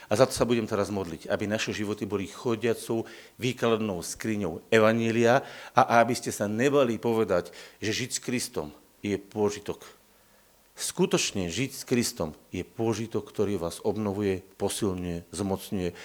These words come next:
pretože žiť s Kristom stojí za to. Žiť s Kristom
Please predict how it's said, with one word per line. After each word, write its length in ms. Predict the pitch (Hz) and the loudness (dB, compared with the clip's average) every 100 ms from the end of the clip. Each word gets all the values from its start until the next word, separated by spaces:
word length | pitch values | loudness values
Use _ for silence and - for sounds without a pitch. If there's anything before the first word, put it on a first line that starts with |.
| - _ | -18 _
pretože 400 | 98 98 90 87 | 0 0 0 0
žiť 200 | 92 120 | -2 -2
s 80 | - | -4
Kristom 480 | 90 82 - 73 - - | -4 -6 -8 -10 -12 -10
stojí 240 | - 92 | -2 0
za 160 | 82 80 | 2 0
to. 160 | 73 - _ _ _ _ _ _ _ _ _ _ | -2 -12 _ _ _ _ _ _ _ _ _ _
Žiť 180 | 90 131 - | 0 0 0
s 60 | - | 2
Kristom 560 | 127 120 - 76 76 | 2 2 -2 -2 -4